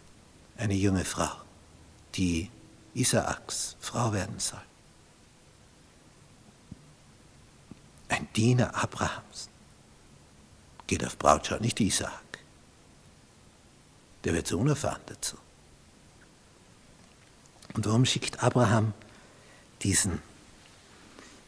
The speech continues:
Eliezer? Weil er weiß, der Mann, der ist mit Gott verbunden und der betet.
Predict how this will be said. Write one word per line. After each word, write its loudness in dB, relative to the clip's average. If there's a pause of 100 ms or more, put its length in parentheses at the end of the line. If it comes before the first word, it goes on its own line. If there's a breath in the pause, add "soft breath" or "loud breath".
Eliezer? 4
Weil 4
er -2
weiß, -2
der -2
Mann, -2 (1600)
der 0
ist 0
mit -4
Gott -2
verbunden -6 (540)
und -8
der 2
betet. -6